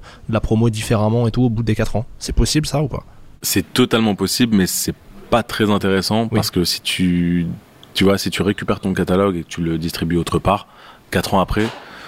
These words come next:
Speaker 2: tu seras déjà passé, passé à autre
Speaker 1: Ouais.
Speaker 2: chose, t'auras sorti d'autres projets, donc il n'y aura pas vraiment d'intérêt de repromouvoir, tu vois, ce
Speaker 1: Hmm.
Speaker 2: projet-là.
Speaker 1: Ok.
Speaker 2: Le, le seul, le seul intérêt de,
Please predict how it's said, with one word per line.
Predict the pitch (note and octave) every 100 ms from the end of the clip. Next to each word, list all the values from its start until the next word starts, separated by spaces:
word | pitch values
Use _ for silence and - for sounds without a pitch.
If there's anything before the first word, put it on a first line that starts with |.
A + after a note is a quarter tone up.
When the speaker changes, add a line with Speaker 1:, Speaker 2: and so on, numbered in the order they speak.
| - - - - - -
Speaker 2:
tu | -
seras | - E2+
déjà | D#2+ F2
passé, | E2 - D#2+ D#2
passé | F2 E2+
à |
autre | D#2+ D#2+
Speaker 1:
Ouais. | G#2
Speaker 2:
chose, | G2+
t'auras | D#2+ D2+
sorti | D#2 -
d'autres | E2
projets, | - F2 G2
donc | F#2 E2 - _ - - - - -
il | E2+
n'y | E2
aura | D#2+
pas | D#2+
vraiment | F#2 F#2+ F#2+
d'intérêt | F2+ F2+ G2
de | F2 E2 D#2+ D#2 D#2+
repromouvoir, | F2+ - F#2 F2+ F2 F2+ F2+
tu | -
vois, | E2
ce | -
Speaker 1:
Hmm. | G#2
Speaker 2:
projet-là. | F#2 D#2 D2+ D2 - - - - - -
Speaker 1:
Ok. | A2
Speaker 2:
Le, | G2 F2 F#2
le | F2+
seul, | G#2 G2
le | F2+ E2+
seul | - A2+
intérêt | G#2+ F#2+ G2
de, | G2 D#2+